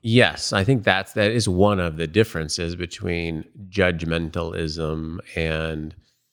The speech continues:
a correction that might have a lot of the same words is, yeah,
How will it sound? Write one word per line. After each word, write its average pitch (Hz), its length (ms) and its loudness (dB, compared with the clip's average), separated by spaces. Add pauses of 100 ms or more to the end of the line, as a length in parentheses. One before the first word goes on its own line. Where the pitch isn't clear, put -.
(240)
a 85 520 -2 (180)
correction 90 800 -2
that 82 160 -4
might 87 200 -4
have 82 140 -6
a 80 60 -4
lot 80 260 -2
of 78 120 -6
the 80 100 -10
same 73 420 -4
words 80 760 2
is, 80 460 -6 (540)
yeah, 90 100 -2